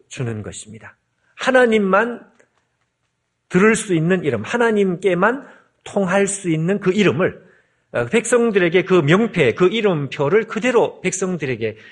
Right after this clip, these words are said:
어, 걸어주시는 것입니다. 음. 이게 뭐 이해가 될지 모르겠지만, 여러분, 일제시대 그 창씨 개명할 때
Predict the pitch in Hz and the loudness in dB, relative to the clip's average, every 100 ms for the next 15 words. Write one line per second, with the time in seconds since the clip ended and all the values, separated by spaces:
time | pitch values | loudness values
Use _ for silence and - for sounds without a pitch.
0 | _ - 104 165 160 131 - - 104 92 | _ -6 -4 2 2 0 -6 -8 -10 -10
1 | 87 - 95 - _ _ _ _ - 90 | -12 -14 -18 -20 _ _ _ _ -20 -20
2 | _ _ _ _ _ _ _ _ _ _ | _ _ _ _ _ _ _ _ _ _
3 | - 139 135 127 110 131 135 151 139 135 | -8 -2 2 0 -2 -2 2 2 0 -4
4 | 135 107 101 98 113 135 180 - - - | -6 -6 -6 -8 -6 -6 -6 -14 -16 -6
5 | 143 135 196 196 185 175 139 123 113 - | -4 -2 -4 2 2 2 -2 -6 -6 -4
6 | 175 160 185 117 104 101 98 - 95 156 | -6 -4 -4 -4 -4 -8 -12 -12 -12 -12